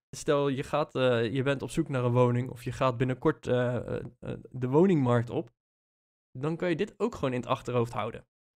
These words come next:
En natuurlijk, eh, de, de, voor jou tien anderen waarschijnlijk, want de markt is nog steeds oververhit. Maar weet ook een beetje hoe dit dan werkt.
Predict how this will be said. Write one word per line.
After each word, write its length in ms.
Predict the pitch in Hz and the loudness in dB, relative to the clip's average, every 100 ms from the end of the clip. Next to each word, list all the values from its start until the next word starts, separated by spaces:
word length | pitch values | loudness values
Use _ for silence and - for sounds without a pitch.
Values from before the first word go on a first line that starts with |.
| _ _ | _ _
En 240 | 143 147 | 0 2
natuurlijk, 500 | 147 151 190 156 131 | 2 2 2 2 0
eh, 240 | 143 147 127 | 4 4 4
de, 180 | 123 | 0
de, 160 | 120 127 | -2 -8
voor 180 | - 139 | -2 4
jou 160 | 131 123 | 4 4
tien 200 | 143 123 | 0 0
anderen 300 | 135 147 120 | 0 2 2
waarschijnlijk, 500 | 120 - 117 113 117 | 0 0 0 0 -2
want 280 | 120 120 123 | -4 -4 -4
de 80 | |
markt 220 | 123 127 120 | -2 -2 -4
is 80 | |
nog 120 | 120 120 | -6 -4
steeds 260 | 139 147 | -4 -2
oververhit. 560 | - 120 120 - 165 _ _ _ _ _ _ | -2 -2 -4 -6 -8 _ _ _ _ _ _
Maar 180 | 117 143 | 2 2
weet 320 | 131 170 208 | 4 2 4
ook 240 | 147 165 160 | 4 4 2
een 80 | 143 | 2
beetje 280 | 147 147 139 | 2 2 0
hoe 180 | 139 | 0
dit 200 | 131 160 | -2 -4
dan 160 | - 117 | -2 -2
werkt. 380 | 113 113 - - | 0 -4 -6 -16